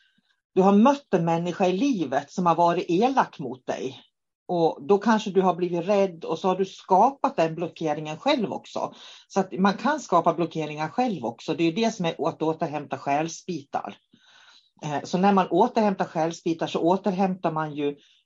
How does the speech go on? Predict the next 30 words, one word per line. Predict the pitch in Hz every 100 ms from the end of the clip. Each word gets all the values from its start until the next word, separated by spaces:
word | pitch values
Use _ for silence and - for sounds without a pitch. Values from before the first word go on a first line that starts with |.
| _
eh, | 143 143 180
energi | 180 165 - 214 120 131
som | - 151
man | 147
äger | 185 185 135 127
själv, | - - - 107 110 123 _ _
men | 147 139
som | - 139
man | 135
har | 131 135
gett | 151 -
bort | 135 185 - _
av | 117
någon | 123 123 120 113
anledning, | 127 139 151 - - - 117
så | -
att | -
säga. | - - - - _ _ _ _ _ - - -
Men, | 185 156
men | 190
det | 208
kan | 226
absolut | 220 226 247 285 -
vara | 143 147
så, | 147 160
för | 202
att | 208
jag | 208
tror | 247
att | 233